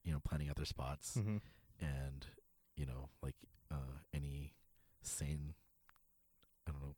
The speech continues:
Speaker 1: per-, like, a good gentleman,
Speaker 2: Mm-hmm.
Speaker 1: he asked his op-, he always asks his opponent, asks <laughs> his opponents, uh, if they're okay with doing the dick flip. And as they were, uh, planning, he was planning that with Roxy,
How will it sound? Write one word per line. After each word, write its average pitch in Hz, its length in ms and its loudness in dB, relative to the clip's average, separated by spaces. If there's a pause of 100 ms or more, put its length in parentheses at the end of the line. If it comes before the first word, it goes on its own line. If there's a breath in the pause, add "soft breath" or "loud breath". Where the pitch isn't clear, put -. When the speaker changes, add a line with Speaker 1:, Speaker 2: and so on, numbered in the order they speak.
Speaker 1:
per-, - 160 0 (180)
like, 107 180 4
a 85 80 0 (180)
good 80 160 6
gentleman, 78 520 6 (160)
Speaker 2:
Mm-hmm. 107 160 4 (520 loud breath)
Speaker 1:
he 82 500 4
asked - 460 2
his 71 240 2
op-, 71 80 2 (160)
he - 180 -4 (140)
always 92 240 8
asks 76 300 2
his 78 100 2
opponent, 69 540 2 (100)
asks - 640 4 (100)
<laughs> - 120 -12
his 113 140 12
opponents, 85 580 4 (640 loud breath)
uh, 76 200 4
if 87 80 6
they're 85 160 12
okay 78 180 10
with 71 140 8
doing 76 180 4
the 69 80 4
dick 76 180 6
flip. - 240 -4 (1080 soft breath)
And 76 240 6
as 73 160 8
they 78 100 10
were, 71 180 6 (300)
uh, 73 200 4
planning, 76 520 2 (500)
he - 120 -8
was 80 100 4
planning 76 260 6
that 71 80 6
with 73 160 2
Roxy, 71 580 2